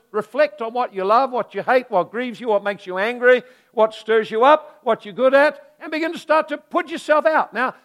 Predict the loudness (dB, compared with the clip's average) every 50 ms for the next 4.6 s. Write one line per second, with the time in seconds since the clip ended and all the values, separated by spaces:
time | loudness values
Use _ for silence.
0 | _ _ -6 -6 -4 -4 -4 -6 -6 -8 -10 -6 -2 0 2 2 0 -2 -4 -10
1 | -10 -10 -10 -6 -2 0 0 0 -2 -6 -10 -10 -10 -10 -10 -14 -14 -12 -8 -8
2 | -8 -8 -8 -12 -8 -6 -6 -6 -6 _ _ _ -8 -6 -4 -2 -2 -2 -2 0
3 | -2 0 0 0 -2 -2 -4 -14 -14 -12 -12 -10 -8 -10 -10 -10 -12 -14 -12 -8
4 | -8 -6 -6 -8 -8 -8 -8 -8 -10 -10 -16